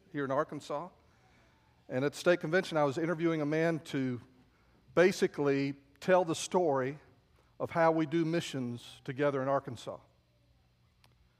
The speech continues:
And at that time, I felt it was really important that we find someone who had been a missionary overseas, who had been a direct recipient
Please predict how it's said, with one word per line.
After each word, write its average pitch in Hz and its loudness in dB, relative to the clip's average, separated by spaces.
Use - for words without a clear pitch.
And 135 -8
at 160 -2
that 190 6
time, 185 6
I 175 6
felt 180 4
it 160 0
was 147 -8
really 180 4
important 165 -2
that 147 0
we 156 -2
find 180 0
someone 156 -2
who 165 0
had 143 -2
been 175 2
a 180 0
missionary 170 0
overseas, 151 -4
who - -2
had 170 4
been 180 4
a 170 0
direct 180 4
recipient 175 0